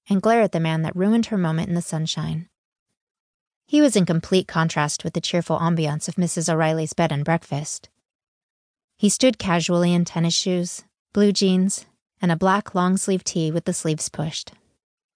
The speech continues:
He was leaning onto the wooden fence with his hands clasped, staring at her with soft brown eyes. His dark hair, long, was pulled back into a ponytail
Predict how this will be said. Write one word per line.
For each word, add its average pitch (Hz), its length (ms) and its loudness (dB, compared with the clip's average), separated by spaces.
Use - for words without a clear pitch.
He 247 140 4
was 233 160 4
leaning 254 280 4
onto 160 240 2
the 165 120 2
wooden 185 260 4
fence 156 340 -2
with 180 120 -2
his 175 100 -2
hands 190 320 0
clasped, - 540 -4
staring 196 460 2
at 190 80 0
her 196 200 2
with 180 120 0
soft - 420 -2
brown 175 240 0
eyes. 156 480 -4
His 196 180 -2
dark 202 260 4
hair, 180 500 -2
long, 185 460 2
was 185 140 -4
pulled 214 220 0
back 185 260 0
into 175 220 -2
a 170 40 0
ponytail 160 680 -4